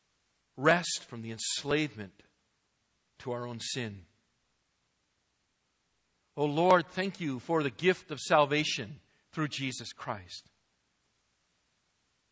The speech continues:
We pray that you would strengthen our faith here at the end of this year. For all of us, oh Lord, strengthen us in our faith. Help us to cling firmly to the completed work of Christ.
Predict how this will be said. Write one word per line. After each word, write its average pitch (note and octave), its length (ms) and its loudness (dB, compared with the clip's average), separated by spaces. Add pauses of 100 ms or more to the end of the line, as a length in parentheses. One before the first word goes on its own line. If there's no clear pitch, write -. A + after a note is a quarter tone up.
(300)
We D#3 100 0
pray G3+ 440 8
that F3 160 2
you G3 80 -4
would D#3+ 140 -6
strengthen F#3+ 460 4
our D3 120 6
faith E3 420 0 (200)
here E3+ 280 6
at C#3 60 0
the C#3+ 100 0
end D#3 140 0
of D3 80 -2
this C3+ 220 -6
year. A#2+ 400 -2 (1080)
For F3 140 12
all A3+ 200 12
of G3 60 8
us, E3 180 8
oh E3 80 2
Lord, D3 460 2 (680)
strengthen G#3 460 4
us E3 160 0
in E3+ 80 0
our D#3 120 6
faith. F3+ 300 4
Help G3 200 6
us G3+ 120 0
to - 80 -6
cling G3+ 360 -2
firmly F#3+ 640 2 (380)
to E3+ 60 -2
the D#3 80 2
completed E3 540 0
work D#3 260 0
of G#2 120 -16
Christ. - 600 -8